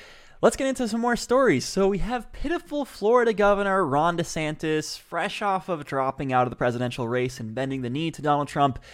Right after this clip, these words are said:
He's trying to get back on the good side of the maga base, and he's doing so by taking the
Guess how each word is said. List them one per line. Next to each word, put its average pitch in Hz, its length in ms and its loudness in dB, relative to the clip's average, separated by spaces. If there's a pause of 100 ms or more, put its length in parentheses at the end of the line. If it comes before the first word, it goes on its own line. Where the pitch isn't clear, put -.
(240)
He's 254 180 -6
trying 240 280 -4
to 226 100 -6
get 196 180 0
back 139 400 -2
on 123 280 0
the 120 100 -4
good 170 260 0
side 156 420 0
of 123 200 -2
the 123 80 -4
maga 147 340 -2
base, 139 480 0 (220)
and 147 160 -2
he's 160 200 -6
doing 190 300 0
so 165 340 2
by 135 200 2
taking 131 440 -4
the 117 220 -2